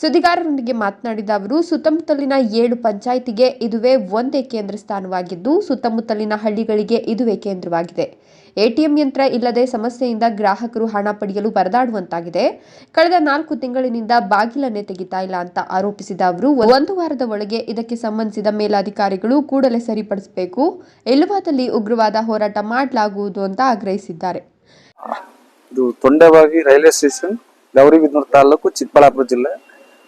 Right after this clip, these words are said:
Speaker 2: ಇಲ್ಲಿ ಎಸ್ ಬಿ ಐ ಎ ಟಿ ಎಮ್, ಆ,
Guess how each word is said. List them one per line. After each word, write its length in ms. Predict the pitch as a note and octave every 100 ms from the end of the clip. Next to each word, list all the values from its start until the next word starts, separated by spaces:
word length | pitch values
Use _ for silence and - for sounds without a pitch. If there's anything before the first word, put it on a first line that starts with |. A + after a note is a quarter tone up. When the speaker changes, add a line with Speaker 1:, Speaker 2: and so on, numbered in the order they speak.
| -
Speaker 2:
ಇಲ್ಲಿ 380 | E3 F3+ F3+ D#3+ C#3 C3 -
ಎಸ್ 160 | - D3+
ಬಿ 100 | G3+
ಐ 280 | G#3 F#3 F3
ಎ 40 |
ಟಿ 120 | F3+
ಎಮ್, 420 | F3+ F3 E3+ E3 - - - - - - -
ಆ, 160 | D3+